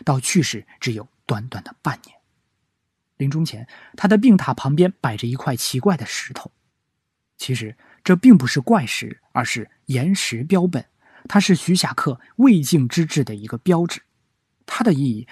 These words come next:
当时的人并不能理解，而他死后呢，下一代人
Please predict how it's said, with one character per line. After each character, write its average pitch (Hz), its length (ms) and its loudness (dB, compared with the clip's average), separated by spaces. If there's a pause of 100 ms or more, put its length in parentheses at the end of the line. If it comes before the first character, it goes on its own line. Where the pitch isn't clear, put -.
(140)
当 170 160 6
时 165 120 0
的 135 80 2
人 117 220 -4
并 208 200 6
不 139 100 2
能 120 160 0
理 127 160 -2
解， - 180 -10 (240)
而 139 120 0
他 147 140 0
死 131 160 -4
后 143 180 -2
呢， 120 80 -4 (260)
下 226 260 2
一 139 60 -2
代 139 160 -2
人 113 200 -8